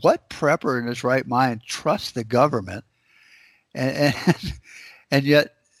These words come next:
they're, they're like, "Well, you know, the government will do this and that." It's like, I, I don't think so. I don't think they'll be there for us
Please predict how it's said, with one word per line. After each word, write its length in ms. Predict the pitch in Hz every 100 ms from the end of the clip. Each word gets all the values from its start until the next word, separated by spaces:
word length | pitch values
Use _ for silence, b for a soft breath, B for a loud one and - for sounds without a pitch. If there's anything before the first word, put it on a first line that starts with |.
| -
they're, 220 | 131 131
they're 200 | 127 135 127
like, 200 | 127 135
"Well, 280 | 131 123
you 140 | 139 131
know, 180 | 120 120
the 120 | 120
government 500 | 131 139 135 113 -
will 300 | 127 107 104 _ -
do 160 | 131
this 320 | 113 120 120 131
and 140 | 107
that." 300 | 110 98 107 _ -
It's 120 | -
like, 140 | 135 _ _ _ 208
I, 220 | - 147 -
I 140 | 165
don't 180 | 180 180
think 180 | 175 -
so. 220 | 120 110
I 140 | 127
don't 200 | 147 160
think 220 | - 165
they'll 160 | - 139
be 260 | 123 135 139
there 220 | 127 131
for 220 | - 117
us 260 | 110 127